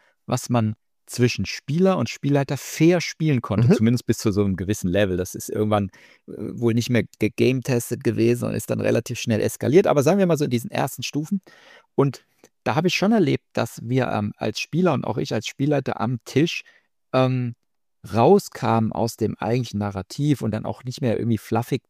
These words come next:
Speaker 1: Dings und Danks beschrieben haben und unsere Charaktere uns vorgestellt haben, sondern wirklich die Miniatur, die auf dem Tisch stand, das war der Charakter. Und die, die, die Hindernisse, die an, auf den Dungeon-Tiles lagen, das ist so, sah der Raum aus.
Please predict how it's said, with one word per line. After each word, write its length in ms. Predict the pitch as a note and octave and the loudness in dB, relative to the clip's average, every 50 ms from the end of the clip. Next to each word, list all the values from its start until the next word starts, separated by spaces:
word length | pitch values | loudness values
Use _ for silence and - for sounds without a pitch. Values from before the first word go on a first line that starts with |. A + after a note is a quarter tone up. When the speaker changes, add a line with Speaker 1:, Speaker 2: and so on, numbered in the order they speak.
| - | -4
Speaker 1:
Dings 240 | B2 A#2 B2 C3 - | -4 -2 -2 -2 -2
und 180 | A#2+ G#2+ F#2+ - | -2 -2 0 0
Danks 240 | G#2+ A#2 A#2+ - - | 0 0 0 -2 -4
beschrieben 480 | - G#2 - - - B2+ C#3+ C#3+ C3+ | -6 -8 -6 -4 -4 -2 0 2 2
haben 260 | A#2+ A#2+ A#2+ A#2+ B2 | 4 4 4 2 2
und 160 | A#2 A2 G#2 - | 0 0 -2 -2
unsere 260 | - A2 G#2+ G#2 G2+ | -2 -2 -2 -2 -4
Charaktere 500 | - - G2+ G#2 G#2 - - C3+ D3+ F3 | -4 -6 -8 -8 -8 -4 0 2 2 2
uns 120 | F#3 E3 | 2 0
vorgestellt 460 | - - F3+ D3 C3+ - - D3+ C#3+ | 0 0 -2 0 0 0 0 0 2
haben, 180 | C#3+ C#3 C#3 C#3 | 2 0 2 2
sondern 280 | C3 C3 A#2+ A#2+ A#2+ A2 | 2 4 4 4 4 4
wirklich 240 | C3+ C#3+ D3+ - - - - - - _ - | 2 2 0 -4 -12 -16 -20 -20 -10 _ 0
die 60 | A#2 | 2
Miniatur, 460 | B2+ C3+ C3 C3+ C3 A#2+ - - D#3 | 4 4 4 4 2 2 2 2 2
die 140 | D#3+ D#3+ C#3 | 4 4 2
auf 60 | B2+ | 0
dem 100 | C#3+ C3+ | -2 -4
Tisch 220 | - - D3 C#3 - | -2 -2 -2 -2 -2
stand, 320 | - C3+ C3 C3 C3+ - _ _ _ _ _ _ _ _ _ _ _ _ | -2 -2 -2 -2 -4 -6 _ _ _ _ _ _ _ _ _ _ _ _
das 240 | - C3 D3 - - | 0 0 0 0 0
war 120 | C3+ C3+ | 2 2
der 100 | D3 D3 | 2 2
Charakter. 500 | - D3 C3+ C3+ D#3 D#3+ _ - A2+ F2+ | 2 0 0 0 0 -2 _ -4 -4 -4
Und 200 | - A#2 A2+ - - - - - _ _ _ | -2 -4 -4 -6 -8 -16 -20 -20 _ _ _
die, 200 | - A#2+ A2+ A2 - _ _ _ - | 0 2 2 2 0 _ _ _ -2
die, 200 | - A2+ A2 A2 | 0 2 2 2
die 120 | - A2+ G#2 | 2 0 2
Hindernisse, 540 | F2+ B2 D#3 F3 D#3+ D3 D#3 D3+ - D3 | 2 2 4 4 4 2 2 2 0 0
die 180 | B2+ - - B2 | 0 0 0 0
an, 180 | - C3 B2 A#2 | 0 -2 -4 -4
auf 140 | - - A#2+ | -6 -6 -4
den 160 | - B2+ A2+ | -4 -2 -2
Dungeon-Tiles 680 | G2+ A2 A#2 C#3+ - D#3 D3+ - - C#3+ B2+ D3 D3 - | 0 0 0 -2 -2 -6 -8 -6 -4 -2 -2 -2 -2 -2
lagen, 460 | B2+ A#2 A#2 A2 A#2 C#3 D#3 D3 C#3 C3 | -2 0 0 2 0 -2 -4 -4 -6 -4
das 220 | - - B2 - | -6 -6 -6 -6
ist 160 | - C3+ - - | -8 -8 -6 -2
so, 260 | C#3+ C3+ D3+ E3 D3 | 0 2 2 2 2
sah 240 | A#2+ - C#3 C3 D3 | 4 4 2 2 4
der 140 | C#3+ C3+ | 2 2
Raum 320 | B2 - A#2 B2+ D3 D3 A#2+ | 4 4 4 4 4 2 0
aus. 300 | E2+ F#2 A2 D3 E3 | 0 -2 -2 -2 -4